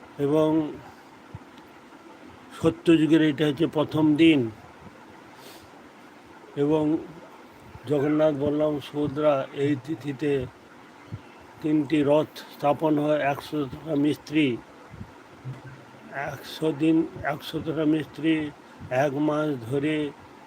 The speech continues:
এই রথ তৈরি করে থাকেন। এই মাসেতে তিলের দ্বারা জপ, তিলের দ্বারা হোম, তিল দান,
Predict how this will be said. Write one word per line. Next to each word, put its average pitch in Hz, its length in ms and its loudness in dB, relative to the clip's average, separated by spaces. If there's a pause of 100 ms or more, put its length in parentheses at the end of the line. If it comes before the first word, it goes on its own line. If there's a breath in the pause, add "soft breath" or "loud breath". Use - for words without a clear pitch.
(920)
এই 147 200 2
রথ 147 200 2 (220)
তৈরি 156 280 0
করে 143 240 -2
থাকেন। 131 380 -8 (1600)
এই 151 240 2
মাসেতে 151 600 -4 (320)
তিলের 151 340 -2
দ্বারা 143 280 0
জপ, 147 340 -2 (840)
তিলের 147 340 0
দ্বারা 147 440 2 (1040)
হোম, 156 360 4 (800)
তিল 151 320 4
দান, 147 440 2